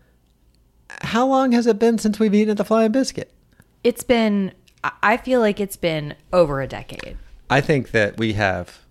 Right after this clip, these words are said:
Speaker 1: bought a house.
Speaker 2: Uh-huh.
Speaker 1: You've quit your job.
Speaker 2: Yeah.
Speaker 1: We've had a child.
Speaker 2: Uh-huh.
Speaker 1: We've gotten two dogs.
Speaker 2: Mm-hmm.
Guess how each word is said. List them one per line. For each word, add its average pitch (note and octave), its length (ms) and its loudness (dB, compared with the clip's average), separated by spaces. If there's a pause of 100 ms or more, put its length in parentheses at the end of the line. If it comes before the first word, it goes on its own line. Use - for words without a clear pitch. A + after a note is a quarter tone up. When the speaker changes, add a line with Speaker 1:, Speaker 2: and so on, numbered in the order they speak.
(280)
Speaker 1:
bought G#2+ 300 -2
a A#2+ 40 -2
house. C#3 500 -2 (680)
Speaker 2:
Uh-huh. F3+ 260 -6
Speaker 1:
You've G#2+ 520 -2
quit A#2 160 -6
your A#2+ 100 0
job. A2+ 520 2 (420)
Speaker 2:
Yeah. E3 240 -4 (500)
Speaker 1:
We've G2+ 260 -2
had F#2+ 200 -4
a F#2+ 40 -8
child. G#2+ 560 0 (160)
Speaker 2:
Uh-huh. F#3 240 -4 (560)
Speaker 1:
We've G2+ 200 -6
gotten F#2+ 320 0
two - 180 -2
dogs. A2+ 600 -2 (100)
Speaker 2:
Mm-hmm. F3+ 340 -2